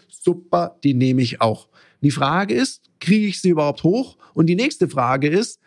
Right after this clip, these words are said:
endet's möglicherweise mit einer Verletzung? Und genau das Gleiche kann dir passieren, wenn du einfach groß denken, ist gut. Wenn du zu groß denkst und dann sagst, „Okay,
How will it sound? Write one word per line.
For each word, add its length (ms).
endet's 320
möglicherweise 480
mit 100
einer 80
Verletzung? 520
Und 120
genau 340
das 160
Gleiche 320
kann 140
dir 80
passieren, 760
wenn 220
du 240
einfach 800
groß 340
denken, 360
ist 140
gut. 280
Wenn 120
du 80
zu 340
groß 440
denkst 340
und 60
dann 120
sagst, 280
„Okay, 420